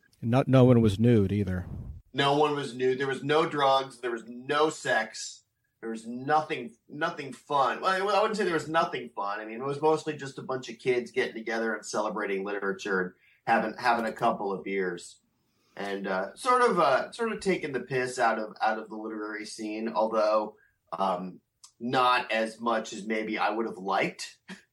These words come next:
Speaker 2: in the, in, in the end. Um, but at the time, you know, it felt, it felt very fresh, and it felt, it felt very different because the literary scene was, was old and stodgy,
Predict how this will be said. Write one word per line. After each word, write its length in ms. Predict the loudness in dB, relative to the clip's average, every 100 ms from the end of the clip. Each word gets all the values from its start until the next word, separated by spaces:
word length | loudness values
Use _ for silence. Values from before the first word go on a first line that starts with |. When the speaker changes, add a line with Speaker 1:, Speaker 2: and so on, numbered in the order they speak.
| _
Speaker 2:
in 140 | -8 -2
the, 240 | -2 -2
in, 60 | -2
in 140 | -2 0
the 160 | 0
end. 320 | 0 0 0 -4 _ -20 -20 _ 0
Um, 460 | 4 4 2 -4 -8
but 320 | 0 0 0
at 140 | -2
the 80 | -4
time, 580 | -2 2 2 2 0 0
you 80 | -2
know, 140 | -2
it 180 | -4 -2
felt, 280 | -2 -2 -4
it 120 | -2
felt 240 | 2 2
very 260 | 2 0 0
fresh, 540 | -6 -2 2 0 -2
and 120 | -12 -12
it 160 | -8
felt, 220 | -4 -4
it 60 | -2
felt 180 | -4 -2
very 200 | -4 -2
different 320 | -4 -6 -8
because 260 | -8 -8 -10
the 340 | -14 -14 -12
literary 440 | -6 -4 0 4 2
scene 300 | 2 -4 -6
was, 180 | -10 -6
was 160 | -6
old 400 | 2 4 6 6
and 140 | 4 2
stodgy, 680 | 2 4 4 2 -6 -14